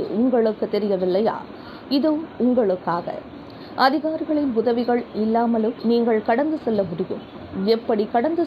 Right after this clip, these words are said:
செல்லலாம் என்பதை இந்த தகவலை முழுமையாக கேட்டு தெரிந்து கொள்ளுங்கள். நீங்கள் சிங்கப்பூர் செல்வதற்கு மூன்று நாட்கள் முன்னதாகவே மை ஐ சி ஏ ஆப் அல்லது ஐ சி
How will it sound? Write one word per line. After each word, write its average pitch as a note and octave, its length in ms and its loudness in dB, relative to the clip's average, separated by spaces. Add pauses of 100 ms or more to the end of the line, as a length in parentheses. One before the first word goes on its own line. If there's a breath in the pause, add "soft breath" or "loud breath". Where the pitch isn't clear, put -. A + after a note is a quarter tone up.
செல்லலாம் C4+ 480 2
என்பதை A#3 380 2 (500 loud breath)
இந்த D#4 260 2
தகவலை D4 440 2 (340 loud breath)
முழுமையாக D4 760 2
கேட்டு D4 420 2
தெரிந்து G3+ 300 0
கொள்ளுங்கள். E3+ 500 0 (840 loud breath)
நீங்கள் D#4 380 4 (140)
சிங்கப்பூர் D#4+ 520 0
செல்வதற்கு B3+ 560 2
மூன்று B3+ 320 2
நாட்கள் A#3 460 2
முன்னதாகவே G#3+ 680 0 (680 loud breath)
மை C4+ 160 6 (340)
ஐ B3+ 40 4 (120)
சி D#4 120 2 (100)
ஏ C#4+ 140 2 (200)
ஆப் - 240 0
அல்லது A3 340 2 (340)
ஐ C4+ 40 2 (140)
சி F4 100 0